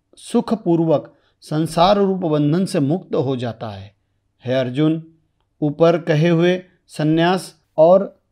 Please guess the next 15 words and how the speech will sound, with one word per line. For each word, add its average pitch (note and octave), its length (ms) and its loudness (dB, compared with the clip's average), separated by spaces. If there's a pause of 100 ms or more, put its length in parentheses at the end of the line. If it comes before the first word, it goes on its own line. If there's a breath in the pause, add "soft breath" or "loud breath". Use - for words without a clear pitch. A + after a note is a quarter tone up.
(120)
निष्काम E3 480 0
कर्मयोग F#3 600 -2
को E3 380 -4
मूर्ख F3+ 280 2
लोग G3+ 380 2 (260)
अलग-अलग F#3 520 4
फल D#3 160 0
वाले C#3+ 280 0
कहते C3 380 -4
हैं, G#2 280 -10 (320)
न F3+ 120 -2
कि G#3+ 120 -2
पंडित C#3+ 420 -2
जन, A2 300 -8 (480)
क्योंकि D#3 580 -2